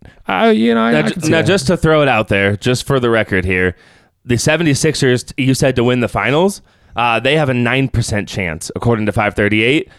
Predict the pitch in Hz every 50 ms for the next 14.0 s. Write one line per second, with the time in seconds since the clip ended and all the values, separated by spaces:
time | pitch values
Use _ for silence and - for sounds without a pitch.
0 | - - _ - 104 - 143 147 139 135 127 117 143 131 117 123 127 110 123 110
1 | 107 104 104 107 123 131 131 123 120 - 143 143 98 120 110 104 92 - - 113
2 | 113 110 - 123 117 113 117 117 113 107 113 127 143 156 156 170 156 160 170 165
3 | 156 - 180 180 180 190 - 135 131 131 120 135 127 131 131 127 131 - 131 117
4 | 101 95 - - 120 101 87 78 65 60 - - - 143 151 151 131 120 123 135
5 | 127 - - 147 135 120 123 123 123 117 135 127 - 131 110 95 98 107 117 117
6 | 117 107 113 107 107 113 120 127 131 123 117 117 127 127 - 143 143 147 - 139
7 | 120 113 113 113 113 113 110 110 104 - 127 117 113 113 113 107 107 110 110 110
8 | 104 - 107 92 107 104 95 95 87 90 85 92 85 80 - 139 131 123 120 120
9 | 113 143 147 151 160 165 175 170 165 156 160 175 165 160 160 156 135 160 165 156
10 | 151 165 196 202 185 190 170 170 165 160 151 151 139 131 131 131 131 127 123 -
11 | 131 143 160 - - - 147 135 120 113 110 - - 131 135 143 - - 147 135
12 | - - 139 131 - 120 - 123 117 104 - 113 107 107 101 - 107 104 104 104
13 | 101 95 - 98 95 98 101 101 107 104 104 107 107 113 107 107 107 107 104